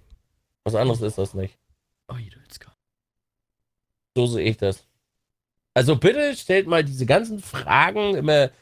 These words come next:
Speaker 1: wie findet ihr Streamer X Y und dreht das einfach mal rum und fragt mal die Viewer-Seite. Das ist viel interessanter.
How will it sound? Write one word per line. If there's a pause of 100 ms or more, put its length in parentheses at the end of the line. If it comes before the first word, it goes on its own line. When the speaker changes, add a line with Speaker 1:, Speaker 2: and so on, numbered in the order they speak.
(200)
Speaker 1:
wie
findet
ihr
Streamer
X
Y
und
dreht
das
einfach
mal
rum
und
fragt
mal
die
Viewer-Seite. (1300)
Das
ist
viel
interessanter.